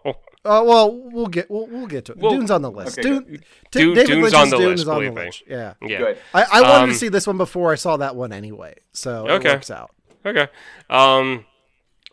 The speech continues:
Speaker 2: but I can definitely see where in the book, where David Lynch took stuff from the book, um,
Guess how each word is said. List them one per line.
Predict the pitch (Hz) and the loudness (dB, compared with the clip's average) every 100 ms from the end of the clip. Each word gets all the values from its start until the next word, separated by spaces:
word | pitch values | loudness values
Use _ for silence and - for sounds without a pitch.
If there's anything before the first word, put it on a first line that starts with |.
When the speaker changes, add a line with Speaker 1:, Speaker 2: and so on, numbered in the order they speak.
| - | -4
Speaker 2:
but | 143 | 0
I | 135 | 2
can | 139 139 | 0 2
definitely | 143 147 170 170 | 0 0 -4 -4
see | 147 139 127 123 | -4 -4 -4 -4
where | 117 113 113 113 110 _ _ _ - | -2 0 0 -4 -8 _ _ _ -2
in | 131 143 | 0 2
the | 147 | -2
book, | 123 113 107 - - _ _ _ _ _ _ - | -2 -4 -4 -10 -20 _ _ _ _ _ _ -8
where | 120 117 117 | -2 -2 -2
David | 120 117 120 117 | -4 -4 -4 -6
Lynch | 113 110 104 - - - _ _ _ _ - | -8 -8 -8 -8 -10 -12 _ _ _ _ -10
took | - 127 | -6 -4
stuff | - - 131 - | -4 0 0 0
from | 127 120 | -4 -4
the | 120 | -8
book, | 110 98 - - _ _ _ _ 117 | -10 -12 -14 -20 _ _ _ _ -6
um, | 107 104 104 101 101 | -4 -4 -6 -10 -14